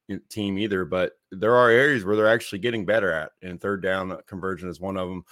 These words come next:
Florida is one of the worst in the country as far as, uh, you know,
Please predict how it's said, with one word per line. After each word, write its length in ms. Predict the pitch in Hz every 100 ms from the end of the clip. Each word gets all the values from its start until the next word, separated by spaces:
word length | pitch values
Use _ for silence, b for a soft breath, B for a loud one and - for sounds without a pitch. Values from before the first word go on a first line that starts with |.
| B B B _
Florida 320 | 98 107 98
is 140 | 87
one 120 | 98
of 60 | 90
the 60 | 90
worst 280 | 95 -
in 60 | 90
the 60 | 82
country 480 | 92 92 - 85
as 100 | 82
far 360 | - 87 87 85
as, 120 | 82
uh, 280 | 87 87 87 - -
you 100 | 92
know, 300 | 87 87